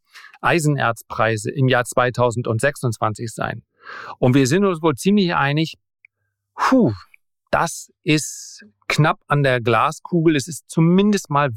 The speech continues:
wahnsinnig schwer zu sagen, wohin entwickelt sich die Geopolitik, wohin entwickelt sich die Wirtschaft in Indonesien, in Indien, in China, in,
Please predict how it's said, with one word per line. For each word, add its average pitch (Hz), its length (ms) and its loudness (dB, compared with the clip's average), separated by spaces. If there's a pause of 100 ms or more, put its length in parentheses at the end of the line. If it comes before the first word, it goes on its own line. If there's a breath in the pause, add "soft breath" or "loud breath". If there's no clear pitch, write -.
wahnsinnig 123 640 0
schwer 123 240 -4
zu - 160 -8
sagen, 110 340 0
wohin 131 320 2
entwickelt 131 480 -4
sich 120 140 -2
die 117 160 -6
Geopolitik, 131 760 -2
wohin 143 680 0
entwickelt 143 500 0
sich 143 240 -6
die 151 220 0
Wirtschaft 160 420 0
in 196 360 2
Indonesien, 151 920 2
in 180 220 0
Indien, 139 560 2
in 185 180 2
China, 143 640 0
in, 170 420 2